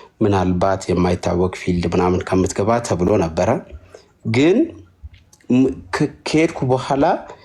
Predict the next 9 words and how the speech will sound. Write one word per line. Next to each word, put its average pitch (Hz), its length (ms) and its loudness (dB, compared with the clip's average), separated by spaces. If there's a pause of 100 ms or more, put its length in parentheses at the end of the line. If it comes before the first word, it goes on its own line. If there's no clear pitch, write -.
(540)
ኦልሞስት 156 560 4
የመጀመሪያው 160 760 4
አመት 104 320 -2
ላይ 135 200 2 (840)
ከትምህርት፣ 123 500 0 (240)
እ፣ 110 120 0 (600)
ተጓዳኝ 117 520 0
ጎንደር 107 400 0
ላይ 147 180 2